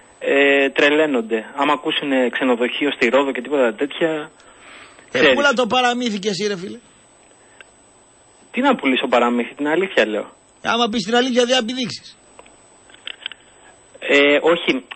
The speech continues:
Speaker 1: εννοώ ότι δεν είναι παραμύθι αυτό που λέω, ότι
Speaker 2: Με μπερδεύεις, ρε φίλε, εμένα θες να απειδείξεις;
Speaker 1: Όχι, ρε φίλε.
Speaker 2: Με έχεις μπερδέψει τώρα.
Speaker 1: Απλά λέω ότι
Speaker 2: Να
Speaker 1: οι
Speaker 2: σε
Speaker 1: κοπέλες,
Speaker 2: πάρει, εκεί να σε πάρει.
Speaker 1: οι κοπέλες Θεσσαλονικές
Speaker 2: Ναι.
Speaker 1: εντυπωσιάζονται άμα ο άλλος είναι εκτός Θεσσαλονίκης.
Speaker 2: Ναι.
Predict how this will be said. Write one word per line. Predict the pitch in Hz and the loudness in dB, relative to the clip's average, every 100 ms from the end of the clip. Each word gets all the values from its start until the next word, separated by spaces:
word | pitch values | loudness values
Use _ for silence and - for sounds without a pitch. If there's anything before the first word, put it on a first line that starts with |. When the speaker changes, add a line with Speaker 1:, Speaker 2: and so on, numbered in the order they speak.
| - | -4
Speaker 1:
εννοώ | 131 131 139 170 | 0 2 4 4
ότι | 180 151 | 2 0
δεν | 147 | 0
είναι | 165 | 0
παραμύθι | 160 147 143 160 156 | 0 0 0 -4 -6
αυτό | - 160 | -8 -10
που | 147 | -4
λέω, | 143 165 123 113 | 2 4 4 2
ότι | 120 - 131 127 | -4 -8 -6 -2
Speaker 2:
Με | 147 | 0
μπερδεύεις, | 156 175 175 226 202 | 2 2 4 2 0
ρε | 190 | -2
φίλε, | 170 170 | 0 0
εμένα | 165 175 | 0 -2
θες | 160 160 | -2 -4
να | |
απειδείξεις; | 151 175 214 131 - - _ _ - _ | -4 -4 -6 -8 -14 -20 _ _ -20 _
Speaker 1:
Όχι, | - 160 - - 151 - | 0 2 2 0 -2 -2
ρε | - - | -6 -8
φίλε. | - - - - - | -10 -12 -14 -14 -2
Speaker 2:
Με | 247 | 2
έχεις | 220 - | 2 2
μπερδέψει | 190 208 269 254 - | 2 4 2 2 -2
τώρα. | 135 113 - - | -6 -6 -16 -2
Speaker 1:
Απλά | - - - 147 156 | 0 0 2 2 4
λέω | 143 151 | 4 4
ότι | 151 143 | 2 2
Speaker 2:
Να | 247 233 | 0 2
Speaker 1:
οι | |
Speaker 2:
σε | 226 | 2
Speaker 1:
κοπέλες, | 214 226 | 2 2
Speaker 2:
πάρει, | 214 | 2
εκεί | 180 165 202 | -2 -4 -4
να | 190 | -4
σε | 147 | -6
πάρει. | 175 180 151 | -6 -6 -2
Speaker 1:
οι | 147 | 0
κοπέλες | 160 139 - 156 160 151 - | 2 2 2 2 2 0 -2
Θεσσαλονικές | 143 131 120 117 127 127 | 0 0 -2 -2 0 0
Speaker 2:
Ναι. | 147 175 | 2 -2
Speaker 1:
εντυπωσιάζονται | 131 135 139 147 156 165 156 | 0 -2 2 2 2 2 2
άμα | 156 160 | 2 2
ο | 156 | 2
άλλος | 165 165 - - | 2 2 -2 -4
είναι | 165 170 170 - | 0 2 2 -2
εκτός | - 143 - 170 - | -6 -6 0 0 0
Θεσσαλονίκης. | 131 - 127 123 123 123 - 165 | -4 -2 0 2 0 -4 -2 0
Speaker 2:
Ναι. | 202 | 2